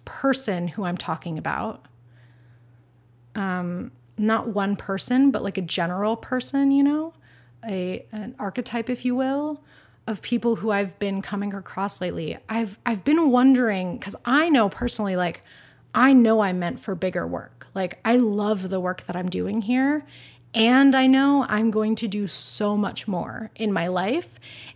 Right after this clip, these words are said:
and that scares the absolute shit out of me. I posted on Twitter a couple weeks ago saying, if you are feeling called to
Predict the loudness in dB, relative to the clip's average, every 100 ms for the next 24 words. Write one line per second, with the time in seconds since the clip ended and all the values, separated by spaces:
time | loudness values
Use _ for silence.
0 | 2 6 6 6 2 0 0 0 0 2
1 | 0 -4 -10 -6 -2 0 0 -2 -2 -2
2 | 0 0 -2 -4 -2 -4 -6 -12 -14 -18
3 | -18 -20 -20 _ -20 -20 _ _ _ _
4 | _ -2 2 0 2 2 4 4 2 4
5 | 4 0 -4 -8 -4 -4 -6 -8 -4 -2
6 | -2 0 0 -2 -4 _ _ _ _ _
7 | _ -20 -20 -20 _ _ -2 2 4 4
8 | 2 -2 -2 4 6 6 2 2 0 -2
9 | -4 -4 -2 2 2 0 -4 -10 -10